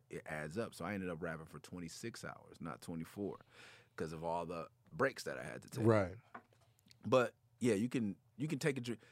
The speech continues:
Speaker 1: you can't stop rapping for longer than eight seconds. And during that three hours, during the time you're on the mic.
Speaker 2: So you did,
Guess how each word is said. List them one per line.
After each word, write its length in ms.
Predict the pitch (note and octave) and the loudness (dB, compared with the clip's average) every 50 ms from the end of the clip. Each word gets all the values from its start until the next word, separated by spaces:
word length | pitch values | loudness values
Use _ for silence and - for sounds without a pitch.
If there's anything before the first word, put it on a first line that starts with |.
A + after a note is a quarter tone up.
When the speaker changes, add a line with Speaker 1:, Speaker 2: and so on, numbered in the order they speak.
| - _ _ | -20 _ _
Speaker 1:
you 100 | - B2+ | -2 -2
can't 280 | C3 - - D#3+ D#3+ C#3 | -2 2 2 2 2 2
stop 300 | - - C#3 C3+ C3+ A2+ - | 2 2 4 4 4 2 2
rapping 380 | G2+ G#2+ A2+ A#2 A#2 - A2 G#2 | 2 4 4 4 4 2 -2 -4
for 160 | - - G2+ | -2 -2 0
longer 320 | G2+ F#2+ F#2+ F#2+ F#2 F#2 | 0 2 2 0 0 -2
than 140 | F#2 F2 D#2+ - | -4 -6 -6 -8
eight 200 | F2 F2 - - | -8 -10 -8 -8
seconds. 500 | - - A#1 - - - - - - - - _ _ _ _ _ _ _ _ _ _ _ _ _ _ _ - - - - - _ - - _ _ _ _ _ _ _ _ _ _ _ _ - | -8 -8 -8 -8 -10 -16 -20 -20 -20 -20 -20 _ _ _ _ _ _ _ _ _ _ _ _ _ _ _ -20 -20 -20 -20 -20 _ -20 -20 _ _ _ _ _ _ _ _ _ _ _ _ -8
And 80 | F#2+ | -4
during 220 | E2 G2 G2 G2 F#2+ | 0 2 4 4 4
that 180 | F#2 F2+ E2+ | 2 0 0
three 220 | - - F#2 F#2 F2 | -2 0 2 2 2
hours, 280 | E2 D2+ C2+ B1 D2 | 2 0 -2 -4 -4
during 200 | C#2+ F2 F2 F2 | -4 -2 -2 0
the 40 | F2 D#2+ - | -2 -2 -2
time 220 | F#2 E2 D#2+ D#2 | -2 -2 -2 -2
you're 140 | D2 C#2+ D2 | -4 -4 -6
on 100 | C#2+ C#2+ | -6 -8
the 60 | C#2+ | -8
mic. 240 | D2 D2 B1+ G#1+ - - _ _ _ _ _ _ _ _ _ _ _ _ _ _ _ _ _ _ _ _ _ _ _ _ _ _ _ _ _ _ _ _ _ - - | -8 -8 -10 -10 -12 -16 _ _ _ _ _ _ _ _ _ _ _ _ _ _ _ _ _ _ _ _ _ _ _ _ _ _ _ _ _ _ _ _ _ -4 2
Speaker 2:
So 80 | - A#2 | 4 4
you 240 | G#2+ A#2 E3 G3 | 6 6 4 4
did, 420 | E3+ C#3 B2+ A2+ A2 G#2+ G#2 G2+ | 6 6 8 8 8 8 6 4